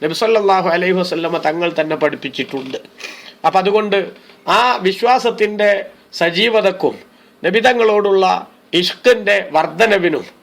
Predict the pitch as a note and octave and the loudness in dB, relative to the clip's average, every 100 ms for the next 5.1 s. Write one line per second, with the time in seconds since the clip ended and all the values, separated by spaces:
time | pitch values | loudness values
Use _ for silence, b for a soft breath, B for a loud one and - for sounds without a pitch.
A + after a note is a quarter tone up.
0 | b b b - G3 A#3 B3+ A3+ A3 A#3+ | b b b -2 0 0 2 2 2 2
1 | G#3+ G3+ G3 F#3+ F#3 F3+ F#3 F#3 F3+ F3+ | 2 2 2 0 -2 -2 0 0 0 0
2 | F3+ G#3+ G#3 G3+ D#3+ F#3+ F#3+ G3 F#3+ F#3+ | 2 2 0 -2 0 2 2 2 -2 0
3 | B3 A#3+ A#3+ A#3 G3+ G3 G#3 F#3+ F#3 F3+ | 0 0 0 0 0 0 0 0 0 -2
4 | G#3 F3+ F3+ F3 D#3 E3 G3 G3 F#3+ F#3 | -4 0 0 0 -2 0 -2 0 -2 0